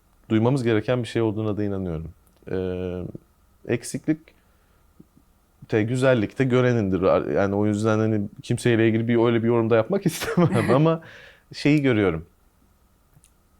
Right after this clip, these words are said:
Eskiden daha derinmişiz ama kü-, şey olarak da, toplum olarak da daha, daha derin bakıyormuşuz, daha derin konuşuyormuşuz. Muhabbetlerimiz daha derinmiş. Yıllar geçtikçe daha sığlaşmaya başlamış. Ee,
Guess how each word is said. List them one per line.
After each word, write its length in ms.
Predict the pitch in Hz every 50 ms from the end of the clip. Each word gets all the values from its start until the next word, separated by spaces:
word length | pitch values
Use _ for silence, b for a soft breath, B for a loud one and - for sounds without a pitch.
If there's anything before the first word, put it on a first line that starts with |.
| _ _ 117
Eskiden 400 | 107 - - 127 131 131 131 127
daha 200 | 127 123 117 110
derinmişiz 600 | 110 107 110 98 87 85 82 - - 76 - -
ama 260 | 110 120 123 123 - - - -
kü-, 220 | - 107 - - -
şey 180 | - 123 120
olarak 400 | 104 92 92 85 80 78 - -
da, 100 | - 82 - - _ _ _ -
toplum 340 | - 98 - - 117 117
olarak 380 | 101 92 87 82 82 80 - -
da 100 | 87 85 - _ _ _ _ _ _ _ - -
daha, 260 | 90 104 107 104 - - - _ _ _ _ _ _ _ _ _ -
daha 220 | 104 98 107 110 107
derin 260 | 107 98 104 98 85
bakıyormuşuz, 520 | 90 85 - - 80 80 80 - 85 87
daha 220 | 98 98 98 90 92
derin 200 | 95 90 95 92
konuşuyormuşuz. 800 | - 90 85 80 - - 80 76 78 76 - - 76 - - - -
Muhabbetlerimiz 680 | 92 95 95 92 92 95 - - 92 90 90 90 87 -
daha 220 | 92 92 98 90
derinmiş. 520 | 92 90 90 87 82 80 76 - - - b b b b b b b b b _ -
Yıllar 320 | - 101 104 104 110 110 110
geçtikçe 520 | 110 113 110 - - 120 - - 127 117
daha 380 | 110 110 104 113 117 123 123 - -
sığlaşmaya 800 | - - - - - 107 98 101 101 98 - - 117 113 107 87
başlamış. 540 | 82 80 - - 82 80 80 - - - b b b b b b b b b b b b _ -
Ee, 40 | -